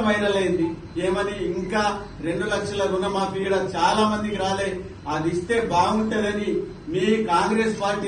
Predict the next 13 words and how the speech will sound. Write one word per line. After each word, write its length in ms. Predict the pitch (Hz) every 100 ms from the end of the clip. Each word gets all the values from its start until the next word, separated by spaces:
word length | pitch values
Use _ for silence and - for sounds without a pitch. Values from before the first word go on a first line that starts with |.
| 190
నాయకుడే 400 | 190 220 240 254 240
చెప్పిండు. 340 | 226 202 175 147 147 160
మేం 200 | 185 208 185
ప్రతిపక్షంలో 800 | 165 165 214 214 226 214 208 208 196
చెప్తే 280 | 190 185 220 214 - - - 180
మీరు 220 | 190 208 202 - - - - - 156
మమ్మల్ని, 340 | 180 202 208 180
మా 60 | 180 185
మాటలు 320 | 196 226 208
లెక్క 180 | 190 190 226
వేస్తారని 460 | 214 214 208 214 214 180
మీ 80 | 208 254 240
పార్టీ 280 | 233 233